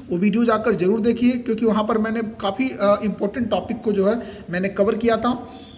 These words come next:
पीएसयू बै-, अ, बैंकों को लेकर, खासकर पंजाब नेशनल बैंक को लेकर।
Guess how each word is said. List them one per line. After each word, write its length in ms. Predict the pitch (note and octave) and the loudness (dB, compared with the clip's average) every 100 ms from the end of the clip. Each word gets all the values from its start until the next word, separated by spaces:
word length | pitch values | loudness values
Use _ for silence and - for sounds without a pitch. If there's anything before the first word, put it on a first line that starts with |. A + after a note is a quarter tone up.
| - | 2
पीएसयू 380 | G#3 G#3 A3 | 4 4 2
बै-, 220 | G#3+ G#3 - | 2 2 2
अ, 180 | F#3 | 0
बैंकों 380 | F3+ F#3+ G3 A3+ | 2 2 0 0
को 140 | A3+ A3 | 2 4
लेकर, 240 | A3 A#3 | 4 0
खासकर 400 | A3 G3+ G3+ A3 | -2 -2 -2 -2
पंजाब 440 | G#3+ F#3+ F#3 F#3+ | 0 0 2 2
नेशनल 240 | G3+ F#3+ G3+ | 2 2 0
बैंक 280 | F3 F3 E3+ | 0 -2 -2
को 60 | |
लेकर। 400 | D#3 D3 C3+ B2 | -4 -4 -8 -10